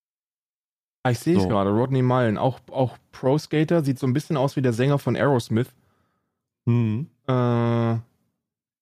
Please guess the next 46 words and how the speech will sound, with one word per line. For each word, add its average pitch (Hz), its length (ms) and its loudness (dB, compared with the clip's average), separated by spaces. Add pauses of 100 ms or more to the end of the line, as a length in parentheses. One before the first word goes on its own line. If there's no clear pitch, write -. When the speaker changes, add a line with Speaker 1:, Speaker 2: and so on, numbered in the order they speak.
Speaker 2:
<laughs> - 100 0 (1160)
Er 135 100 2
ist 135 120 -2
halt, 143 220 0
er 143 80 2
ist 135 140 0
halt 147 160 0
einfach 135 280 0
der, 127 200 0
das 147 240 -2
ist 156 120 -2
der 139 120 2
Typ, 156 200 -4
der 123 160 0
einfach, 127 400 -4 (360)
der 139 160 2
sollte, 139 320 2
der 127 460 0
ist - 360 -2
der, 127 240 -2 (180)
der 139 200 0
ist - 280 -2
viel 190 460 0
wichtiger 131 380 -2
als 117 140 -6
Tony 113 180 0
Hawk. 95 360 -4
Also 127 200 0
er 143 60 4
ist 139 160 -4
so 151 220 0
viel 147 280 -2
wichtiger 123 320 0
als 107 140 -4
Tony 104 180 0
Hawk. 98 260 -4 (580)
Der 117 140 2
hat 123 320 -4
alles 151 240 2
erfunden, 131 500 -2
was 117 140 0
man 120 120 2
auf 110 100 -2
dem 107 100 2
Brett 101 220 0
macht. - 300 -4